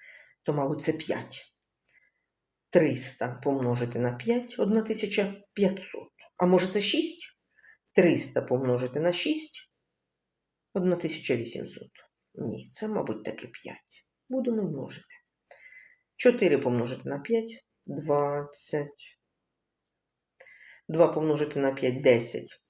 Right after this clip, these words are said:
Додати два дванадцять. П'ять помножити на три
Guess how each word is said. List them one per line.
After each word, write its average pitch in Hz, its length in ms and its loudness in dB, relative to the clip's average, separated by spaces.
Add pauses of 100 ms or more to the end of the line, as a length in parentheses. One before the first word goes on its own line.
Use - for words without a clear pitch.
Додати 120 420 0
два 156 420 -4 (560)
дванадцять. 160 1300 -4 (1600)
П'ять 139 460 0
помножити 127 540 -2
на 120 120 0
три 120 380 -8